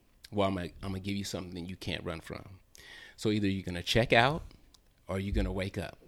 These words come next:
This, these are your options." And I was such at a low, such a low point in my life at that time, so heavy and so dark. So that morning when I got up, and I was supposed to, I was in Miami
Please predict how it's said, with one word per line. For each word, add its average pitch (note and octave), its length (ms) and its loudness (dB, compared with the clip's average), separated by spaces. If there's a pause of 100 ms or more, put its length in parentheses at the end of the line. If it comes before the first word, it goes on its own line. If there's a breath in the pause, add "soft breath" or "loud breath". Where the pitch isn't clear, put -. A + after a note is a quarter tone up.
(220)
This, G#2 160 -6
these A2+ 320 2
are G#2 40 2
your G2 160 0
options." - 560 -6 (520 soft breath)
And G2+ 120 2
I G2+ 40 4
was G2 140 2
such - 760 -2
at G2 100 -2
a F2+ 60 -4
low, G#2+ 460 2
such - 320 -2
a F#2 60 -4
low G2+ 260 -2
point - 380 -6
in F#2 100 -8
my F2 80 -8
life F#2 260 -10
at F2+ 60 -12
that E2+ 160 -10
time, F2 320 -6 (440 soft breath)
so B2+ 480 4
heavy G2+ 440 4
and F#2 100 -6
so F#2+ 240 -4
dark. F2+ 340 -2
So F2+ 260 -2 (380)
that A#2 300 4
morning G#2 480 4
when F#2+ 120 -2
I F2+ 100 -4
got F#2+ 220 -2
up, F#2+ 240 -4
and G#2 120 -6
I G#2 40 -2
was G2+ 80 -2
supposed - 240 0
to, - 120 -2
I A2 40 2
was A2 100 0
in A#2+ 80 2
Miami F#2+ 500 -4